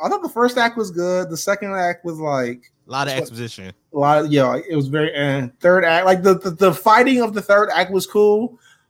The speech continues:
Speaker 1: However, like, after Mandarin dies, um, that shit gets, that shit nosedives.
Speaker 2: Yeah,
Speaker 1: Keep
Speaker 2: when
Speaker 1: it
Speaker 2: niggas started
Speaker 1: hundred
Speaker 2: riding dragons and shit, that's when he kinda lost me.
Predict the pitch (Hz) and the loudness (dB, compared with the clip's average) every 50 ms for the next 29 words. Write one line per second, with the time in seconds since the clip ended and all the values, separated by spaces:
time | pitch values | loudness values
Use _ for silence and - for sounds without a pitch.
0 | _ _ - 202 185 196 196 196 190 196 202 196 190 180 170 156 147 - _ - | _ _ -2 2 4 4 4 2 2 0 0 2 2 2 2 2 -2 -6 _ -20
1 | - - _ _ _ - - - _ _ _ _ _ _ - 151 180 202 - - | -20 -20 _ _ _ -20 -20 -20 _ _ _ _ _ _ -2 0 0 0 -2 -4
2 | 190 160 160 165 170 196 220 220 226 226 233 233 247 247 254 285 294 320 320 359 | -4 -2 0 2 2 2 2 2 0 0 2 2 2 2 2 2 2 0 0 -2
3 | 370 370 - - - - 202 214 226 226 233 233 226 233 226 226 226 226 220 220 | -4 -6 -6 -8 -10 -6 -4 -4 -2 -2 0 0 0 0 0 0 0 -2 -2 -2
4 | 220 214 208 208 202 208 214 - _ _ _ _ _ - - - - _ _ _ | -2 -2 -4 -4 -6 -8 -10 -12 _ _ _ _ _ -16 -14 -14 -16 _ _ _
5 | _ - 170 233 - 254 247 240 226 220 - - - 180 202 - - 254 220 202 | _ -4 -4 -2 -2 -4 -4 -4 -4 -6 -6 -8 -4 -2 -2 -2 -2 -4 -2 0
6 | 220 226 214 208 202 190 165 143 117 117 123 175 190 196 180 165 165 170 180 196 | 2 2 2 2 2 2 2 2 0 -2 -4 -6 -6 -4 -4 -2 -2 -2 -2 -2
7 | 190 185 180 - 175 160 185 175 156 160 165 156 131 120 131 143 151 160 156 170 | -2 -2 0 0 2 2 2 2 0 0 0 -2 -4 -4 -2 -2 -2 -2 -2 -4
8 | 165 - - - - 165 151 151 156 - 151 135 131 139 120 113 123 127 120 - | -6 -8 -8 -10 -8 -6 -4 -4 -4 -6 -6 -8 -8 -8 -8 -10 -12 -10 -8 -6
9 | 139 117 110 110 117 120 131 135 - - 104 98 98 87 | -6 -6 -4 -4 -4 -4 -4 -4 -6 -10 -14 -16 -16 -16